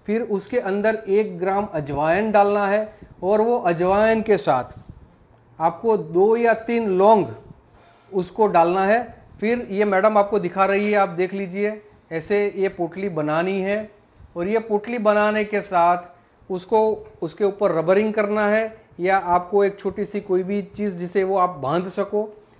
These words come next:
तो ऐसी छोटी सी पोटली बनानी है। ये पोटली बना के हर एक स्वस्थ व्यक्ति को, मैं हर स्वस्थ व्यक्ति को भी बोल रहा हूँ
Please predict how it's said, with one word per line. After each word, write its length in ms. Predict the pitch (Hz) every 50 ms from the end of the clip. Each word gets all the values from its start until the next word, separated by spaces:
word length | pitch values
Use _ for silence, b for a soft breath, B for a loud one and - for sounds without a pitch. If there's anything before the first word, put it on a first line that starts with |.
| b b b b
तो 160 | 202 208 214
ऐसी 380 | - 196 185 175 - 240 240 226
छोटी 380 | - - - 214 214 214 240 220
सी 160 | 233 247 233
पोटली 440 | 233 - 196 185 185 - 214 226 226
बनानी 480 | 208 220 220 220 220 220 220 220 214
है। 320 | 208 220 233 240 240 - - - _ _ - _ _ _ _ _ - - - - - - - - - - - - - -
ये 200 | 165 196 233 247
पोटली 400 | 254 254 247 233 233 240 240 233
बना 300 | 196 202 185 180 175 165
के 240 | - - 139 127 117 113 - - _ - _ _ - - - - _ _ _ _ _ _ _ _ _ _ - - - _ _ _ _ _ _ _ _ _ -
हर 140 | 156 175
एक 160 | 220 247 240 -
स्वस्थ 340 | - 214 226 233 226 -
व्यक्ति 320 | 233 240 226 226 - 240 226
को, 220 | - 208 175 143
मैं 120 | 143 165 160
हर 220 | 143 160 190 202
स्वस्थ 300 | 196 - - 214 208 214 233
व्यक्ति 260 | 226 208 214 - 220
को 100 | 214 220
भी 120 | 202 220
बोल 180 | 214 185 196 190
रहा 240 | 185 185 180 175 170
हूँ 300 | 170 170 185 214 233